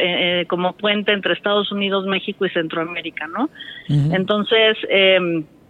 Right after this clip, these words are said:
Speaker 1: creo que lo deberían de haber visto tal vez de una manera, digamos, más, más integral.
Speaker 2: Sí.
Speaker 1: Y en el sentido de los once millones,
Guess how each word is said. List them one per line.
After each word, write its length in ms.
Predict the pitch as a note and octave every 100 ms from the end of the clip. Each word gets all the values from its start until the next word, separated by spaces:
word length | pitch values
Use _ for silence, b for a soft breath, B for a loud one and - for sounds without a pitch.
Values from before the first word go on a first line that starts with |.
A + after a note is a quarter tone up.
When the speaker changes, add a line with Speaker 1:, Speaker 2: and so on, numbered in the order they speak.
| _ - -
Speaker 1:
creo 240 | G#3+ A3+
que 280 | B3 C4 C4+
lo 180 | G#3 G3
deberían 360 | F#3+ F#3+ G#3+ A3
de 80 |
haber 180 | A#3+ A3
visto 280 | A3 - A#3
tal 200 | G#3+ G#3
vez 180 | G#3 G#3
de 80 | A3
una 140 | A3
manera, 500 | G3+ F#3+ G3 G3+ G#3+ B B B F#3
digamos, 640 | F#3+ F#3+ G3 G3+ G3+ G#3 - - -
más, 320 | F#3 F#3+ F#3+ F#3+ -
más 260 | F#3 F#3+ F3+
integral. 640 | G3+ F#3 F3 F3+ F3+ E3+ - B -
Speaker 2:
Sí. 180 | -
Speaker 1:
Y 60 | G#3+
en 120 | A3
el 120 | G#3+
sentido 400 | G#3 A3 B3+ C4
de 100 | D4
los 200 | C4+ A#3
once 260 | A#3+ A#3 B3
millones, 520 | B3 A#3+ A#3 A3 A3+